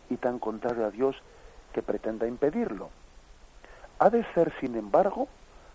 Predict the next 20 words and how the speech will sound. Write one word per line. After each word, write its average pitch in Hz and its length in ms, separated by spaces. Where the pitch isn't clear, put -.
con 135 140
la 123 120
condición 127 640
de 160 100
que - 140
se - 160
trate 180 340
verdaderamente 160 720
de 120 120
progreso 127 460
de 110 80
la 101 80
fe 202 240
y 131 80
no 156 160
de 170 100
cambio 113 420
de 92 100
la 90 100
fe. - 180